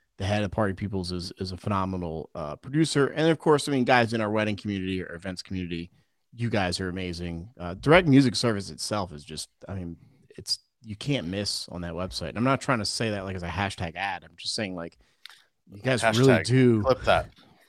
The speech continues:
Speaker 2: Clip that.
Speaker 1: <laughs> you, you guys really do ha-, like, every time I search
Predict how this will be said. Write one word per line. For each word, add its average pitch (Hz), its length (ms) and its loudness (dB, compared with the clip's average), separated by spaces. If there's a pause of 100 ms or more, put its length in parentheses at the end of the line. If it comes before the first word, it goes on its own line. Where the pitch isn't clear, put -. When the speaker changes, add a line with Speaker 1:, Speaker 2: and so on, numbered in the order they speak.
(140)
Speaker 2:
Clip 117 260 0
that. 73 220 -2 (300)
Speaker 1:
<laughs> - 300 -6
you, 269 120 6 (340)
you 151 120 8
guys 156 260 8
really 160 260 10
do 151 320 8
ha-, 131 200 6
like, 113 140 2
every 135 140 6
time 135 200 0
I 123 100 2
search 123 360 2